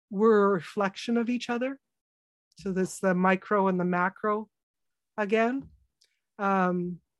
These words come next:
yeah, so I do, I do have hope. I know that there's a lot of people out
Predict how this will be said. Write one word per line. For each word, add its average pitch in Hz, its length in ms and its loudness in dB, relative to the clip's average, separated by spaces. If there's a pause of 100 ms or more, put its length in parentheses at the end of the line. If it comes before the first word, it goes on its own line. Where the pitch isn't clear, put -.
(1200)
yeah, 190 320 2
so 226 240 2
I 226 80 6
do, 302 320 2
I 269 160 -4
do 294 160 2
have 269 240 2
hope. 233 300 0
I 254 80 0
know 214 200 2
that 214 160 -4
there's 190 180 -6
a 196 60 -4
lot 185 240 4
of 202 100 -2
people 208 340 -2
out 190 200 2